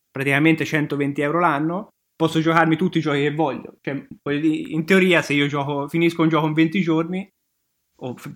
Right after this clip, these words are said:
trenta per far il conto, per far il conto preciso, con, eh,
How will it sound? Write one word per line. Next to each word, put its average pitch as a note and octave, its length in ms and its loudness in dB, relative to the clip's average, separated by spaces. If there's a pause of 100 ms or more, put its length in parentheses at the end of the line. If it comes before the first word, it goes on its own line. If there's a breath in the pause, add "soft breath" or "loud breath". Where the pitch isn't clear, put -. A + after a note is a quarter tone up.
trenta C#3 380 2
per B2 120 -6
far B2+ 140 -2
il B2+ 80 -10
conto, C3+ 460 -2
per B2+ 100 -10
far C#3 140 -4
il - 40 -10
conto D3+ 240 -4
preciso, F3+ 600 -4
con, D3 320 -2
eh, B2 520 -12